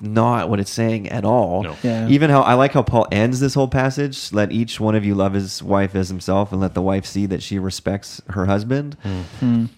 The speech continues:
Speaker 1: So there's an element in our marriage where my wife knows that as a man, I,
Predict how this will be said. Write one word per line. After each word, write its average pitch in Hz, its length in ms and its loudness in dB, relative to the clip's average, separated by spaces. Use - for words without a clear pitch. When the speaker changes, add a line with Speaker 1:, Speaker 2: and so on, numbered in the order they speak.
Speaker 1:
So 139 140 0
there's 127 160 6
an 127 100 4
element 120 540 4
in 104 180 2
our 110 220 4
marriage 104 440 2
where 101 600 2
my 104 180 4
wife 110 320 2
knows 110 460 4
that 101 120 2
as 98 160 2
a 98 60 -2
man, 104 640 -2
I, 104 540 0